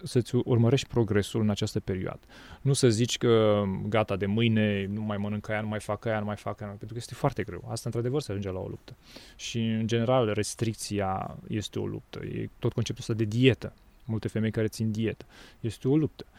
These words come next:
este o restricție. Uh, trebuie să te abții de la foarte multe lucruri și asta nu, nu este bine. Dar, uh, în concepția mea,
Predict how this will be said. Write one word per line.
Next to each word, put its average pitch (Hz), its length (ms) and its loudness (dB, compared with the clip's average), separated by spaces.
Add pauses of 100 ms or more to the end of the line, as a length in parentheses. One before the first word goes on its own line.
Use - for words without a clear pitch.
este 127 180 -4
o 120 40 2
restricție. 123 600 -2 (320)
Uh, 113 260 0
trebuie 117 220 2
să - 60 -6
te - 80 2
abții 120 280 0
de 113 80 4
la 95 80 4
foarte 104 300 -2
multe 101 200 -6
lucruri 113 280 -8
și - 80 -4
asta 127 260 -2 (100)
nu, 135 280 -2
nu 123 140 0
este 117 220 0
bine. 101 200 -4
Dar, 113 240 4 (500)
uh, 117 100 -2 (300)
în 156 80 2
concepția 139 520 4
mea, 95 260 2